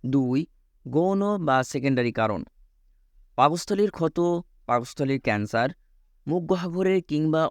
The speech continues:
অন্ননালী পথের কোনো প্রকার প্রদাহ ও অস্থির প্রদাহ পাকস্থলীতে পরিচালিত পিত্তজ্বরের প্রচুর পরিমাণে পিত্ত নিঃসরণ এবং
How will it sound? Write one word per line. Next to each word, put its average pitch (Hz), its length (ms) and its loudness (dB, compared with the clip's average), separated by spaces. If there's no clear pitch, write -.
অন্ননালী 139 460 -2
পথের 131 420 -4
কোনো 127 300 -4
প্রকার 156 360 0
প্রদাহ 117 500 -2
ও 127 280 0
অস্থির 165 440 0
প্রদাহ 156 560 0
পাকস্থলীতে 156 680 -2
পরিচালিত 135 560 -2
পিত্তজ্বরের 156 640 0
প্রচুর 143 440 -2
পরিমাণে 123 500 0
পিত্ত - 400 -8
নিঃসরণ 113 540 0
এবং 131 300 0